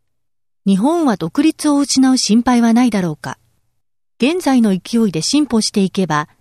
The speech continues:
必ず文明国の仲間入りができるだろうか。と言って、問いかける人がいます。また、独立を保てるかどうかは、まだ二三十年経ってみないとわからないと言って、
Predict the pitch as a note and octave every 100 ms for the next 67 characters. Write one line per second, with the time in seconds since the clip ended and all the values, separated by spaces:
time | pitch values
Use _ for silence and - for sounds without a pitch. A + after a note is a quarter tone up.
0 | _ - F#3+ A#3+ A#3+ A3+ F#3+ A3+ C#4+ D#4+
1 | D#4 B3 G3+ D#3+ D3 A#3 C4+ C#4 C4+ C4
2 | B3 D3+ - C4+ A3+ F#3 D#3 - D3 _
3 | _ _ _ _ _ _ F3 F#3 - -
4 | F3 - _ _ _ - E3 G#3+ C#4 -
5 | D4+ C#4 - G3+ F3+ D3 D#3 - - _
6 | _ _ _ _ _ _ _ _ _ _
7 | _ - D#3+ D#3+ E3 _ _ _ _ _
8 | F3+ - D4 D4+ C#4+ C4 F3+ G3+ B3+ D#4+
9 | D4+ G#3 G#3 G#3+ - F3+ D#3 D3+ _ _
10 | _ _ - E3+ F3 D#3 D#3 A3 C4 C4
11 | D4 A#3+ F3 A3 C4 - A#3 G#3+ G3+ -
12 | C#3 D3 C4+ D4 C4+ A#3+ G3 E3 - -
13 | D#3